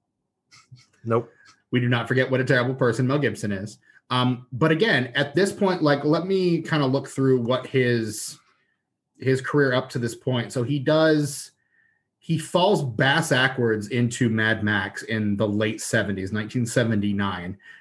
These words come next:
Speaker 2: kind of falls bass backwards into that, gains international appeal with Gallipoli, which is the,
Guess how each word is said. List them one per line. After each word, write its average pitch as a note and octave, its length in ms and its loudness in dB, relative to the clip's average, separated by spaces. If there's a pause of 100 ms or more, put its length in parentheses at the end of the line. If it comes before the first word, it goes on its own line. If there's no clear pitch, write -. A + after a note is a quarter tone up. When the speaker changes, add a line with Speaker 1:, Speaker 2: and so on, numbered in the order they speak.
(100)
Speaker 2:
kind C3+ 180 2
of B2 80 0
falls B2 300 0
bass A#2 340 0
backwards A2+ 420 0
into G#2+ 180 -2
that, G2+ 320 -4 (360)
gains D3+ 460 4
international D3+ 880 4
appeal B2+ 640 2
with A2+ 440 -2
Gallipoli, A2+ 800 0
which A2 240 -2
is G#2 340 0
the, G2+ 560 2